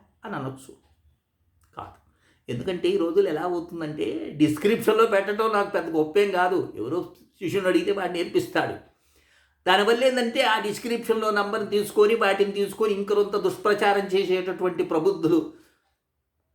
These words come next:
ఎక్కువ మంది ఉన్నారు. ఎక్కువ కావాలి, లైక్స్ కావాలి వాళ్ళకి, షేర్స్ కావాలి, కొత్త విషయం ఏదో ఒకటి చెప్పాలి. ఆడి నుంచి తీసుకుంది, ఈడి నుంచి తీసుకుంది.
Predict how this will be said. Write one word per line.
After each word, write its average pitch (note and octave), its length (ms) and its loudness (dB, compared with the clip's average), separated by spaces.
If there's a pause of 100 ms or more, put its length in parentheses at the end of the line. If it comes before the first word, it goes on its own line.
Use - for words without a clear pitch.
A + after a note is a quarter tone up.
(300)
ఎక్కువ C#3 220 2
మంది A3 200 -4
ఉన్నారు. G#3+ 380 -4
ఎక్కువ E3+ 260 -4
కావాలి, G#3+ 320 2
లైక్స్ G3+ 360 2
కావాలి G3+ 400 2
వాళ్ళకి, E3 540 -2 (120)
షేర్స్ A3+ 440 6
కావాలి, F#3+ 560 -2
కొత్త G3+ 200 -2
విషయం G#3 300 2
ఏదో G3+ 200 4
ఒకటి F#3+ 160 2
చెప్పాలి. F#3+ 460 0
ఆడి F3+ 260 0
నుంచి G3 180 -6
తీసుకుంది, F#3+ 460 -2
ఈడి F#3 300 0
నుంచి F3+ 140 -6
తీసుకుంది. D#3 600 -2